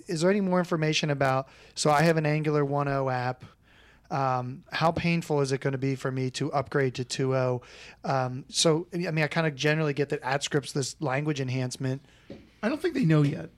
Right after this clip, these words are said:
Speaker 2: And I, and I think that that's what we were debating at lunch. Don and I went to lunch before this and really kind of brainstormed on this. Um, I, I, I think that it, it's, they need to, if they're going down this road and they're looking at what the future looks like,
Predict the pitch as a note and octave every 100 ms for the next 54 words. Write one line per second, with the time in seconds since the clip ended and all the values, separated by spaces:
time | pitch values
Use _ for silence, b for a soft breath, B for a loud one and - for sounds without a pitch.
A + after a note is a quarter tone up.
0 | - E3 F#3 F#3 F#3 F3+ A3 G3+ G3 G#3
1 | - F#3 F3+ E3+ D3 D#3 D3+ C#3 C#3+ D3
2 | C#3 B2+ D#3+ D#3 C#3 C3 B2+ - D3+ A#2+
3 | C3+ - C#3 B2+ - C#3 C3 C#3+ C3+ C#3+
4 | C3 B2+ - D#3+ E3 - - b b b
5 | b b D3+ C#3 C3 B2+ b b b G3
6 | - B3+ B3+ - C#4 A#3+ B3 - F3 -
7 | A#3 - - F#3 F#3 F3 F3 A3+ B3+ -
8 | G#3 F#3+ F3+ F3 F3 B B B F3 -
9 | E3+ G3+ A3+ G#3+ F#3+ F3 F3+ F3 D#3 D3
10 | D#3+ E3+ D3+ C3+ D3+ - - D#3+ C#3+ -
11 | - - - B2 -